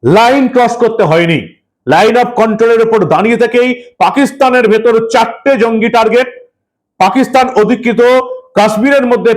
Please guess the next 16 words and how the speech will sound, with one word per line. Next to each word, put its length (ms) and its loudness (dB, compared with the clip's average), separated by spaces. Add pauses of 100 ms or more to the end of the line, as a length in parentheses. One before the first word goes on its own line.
(120)
পাঁচটা 400 0 (100)
জঙ্গি 280 -2
টার্গেটকে 560 0 (120)
একেবারে 440 2 (420)
গুঁড়িয়ে 360 2
দেওয়া 220 2
হয়েছে। 380 0 (360)
এখন 360 0
অবধি 320 -2
যেটা 300 0
আনঅফিসিয়াল 720 0 (140)
খবর, 260 2 (420)
কয়েকশো 520 0
জঙ্গির 440 0
মৃত্যু 300 0
হয়েছে। 240 -2